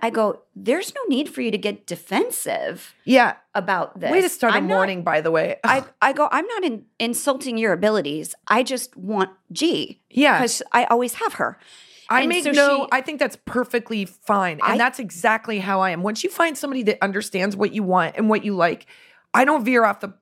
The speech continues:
Speaker 2: eh, there's no option.
Speaker 1: Oh,
Speaker 2: There's
Speaker 1: there
Speaker 2: no
Speaker 1: was
Speaker 2: B, there's no B team for
Speaker 1: There
Speaker 2: me.
Speaker 1: was this part of me that was like, "Oh, um, I'm gonna cave because I will do that." I,
Speaker 2: Yeah.
Speaker 1: that's, I will do that and, and be like,
Speaker 2: We all do that.
Speaker 1: "Oh,
Speaker 2: We're
Speaker 1: if
Speaker 2: like, "Oh, maybe"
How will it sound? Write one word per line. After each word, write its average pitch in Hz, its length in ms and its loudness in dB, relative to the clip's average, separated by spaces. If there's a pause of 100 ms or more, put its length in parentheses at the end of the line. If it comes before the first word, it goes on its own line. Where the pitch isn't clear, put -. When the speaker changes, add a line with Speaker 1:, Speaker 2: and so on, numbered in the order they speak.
(100)
Speaker 2:
eh, 240 180 -2
there's 294 220 -2
no 269 160 2
option. 214 480 -2
Speaker 1:
Oh, 269 180 0
Speaker 2:
There's 262 180 0
Speaker 1:
there 311 60 0
Speaker 2:
no 285 180 2
Speaker 1:
was 277 80 -4
Speaker 2:
B, 214 440 -6
there's 226 180 0
no 254 120 0
B 202 240 -4
team 143 340 -10
for - 120 -8
Speaker 1:
There 269 100 4
Speaker 2:
me. 302 60 0
Speaker 1:
was 359 140 -4
this 330 200 -6
part 277 260 0
of 269 140 -8
me 233 140 -4
that 196 180 -2
was 185 180 -6
like, 170 180 -2 (160)
"Oh, 302 400 2
um, 220 440 -4
I'm 262 240 0
gonna 262 180 -2
cave 180 480 -4
because 247 380 -2
I 233 100 2
will 247 140 0
do 190 160 -4
that." 175 340 0 (220)
I, 220 60 8
Speaker 2:
Yeah. 202 180 4
Speaker 1:
that's, 202 480 -2
I 214 100 2
will 247 140 -2
do 208 180 -6
that 208 320 2
and, 214 220 -6 (160)
and 196 120 -4
be 208 140 -8
like, 185 400 0
Speaker 2:
We 320 140 2
all 330 140 4
do 254 140 -4
that. 302 120 2
Speaker 1:
"Oh, - 20 0
Speaker 2:
We're 285 80 2
Speaker 1:
if 247 60 2
Speaker 2:
like, 247 240 -2
"Oh, 269 400 2
maybe" 254 480 -8